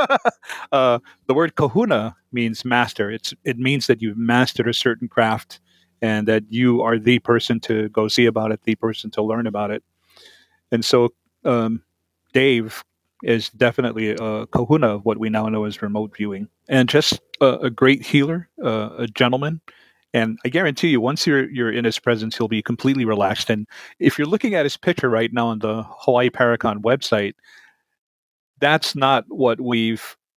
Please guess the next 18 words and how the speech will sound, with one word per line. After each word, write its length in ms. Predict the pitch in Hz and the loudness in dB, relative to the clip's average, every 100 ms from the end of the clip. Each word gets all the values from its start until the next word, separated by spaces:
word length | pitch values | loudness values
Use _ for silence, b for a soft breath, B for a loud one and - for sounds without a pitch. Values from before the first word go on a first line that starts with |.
| _ | _
come 220 | - 127 | 0 0
to 100 | 107 | 0
know 240 | 113 113 107 | 0 2 0
as, 220 | 104 - | -2 -4
as 160 | 117 | -4
the 100 | - | -4
face 480 | 117 - 120 113 - | -2 0 2 0 -6
or 260 | - 117 107 | -6 -4 -2
the 160 | 107 110 | 0 2
attitude 560 | 117 117 - 107 104 _ _ - | 2 0 -2 -4 -6 _ _ -6
of 100 | 107 | -6
a 60 | |
kahuna. 360 | 104 120 139 156 | -2 0 2 0
I 120 | 98 101 | -2 -4
mean, 140 | 104 | -4
he's 140 | 117 - | -4 0
got 160 | 110 | 0
a 120 | 104 | 0